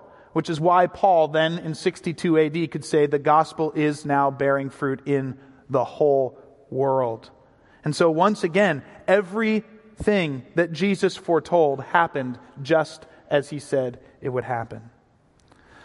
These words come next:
But all these things were signs that the temple's destruction was not yet come.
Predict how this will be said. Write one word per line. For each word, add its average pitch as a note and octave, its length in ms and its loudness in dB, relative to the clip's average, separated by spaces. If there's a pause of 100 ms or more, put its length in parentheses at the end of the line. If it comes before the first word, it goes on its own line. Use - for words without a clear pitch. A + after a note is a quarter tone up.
(240)
But - 100 -4
all B3 260 6
these C4 380 0
things E3 400 0
were F3+ 300 4
signs G3 460 2
that F#3+ 120 0
the G3+ 80 2
temple's G3 640 2
destruction G3 600 0
was F#3+ 180 2
not G#3+ 340 4 (460)
yet D3 360 0
come. B2+ 320 -2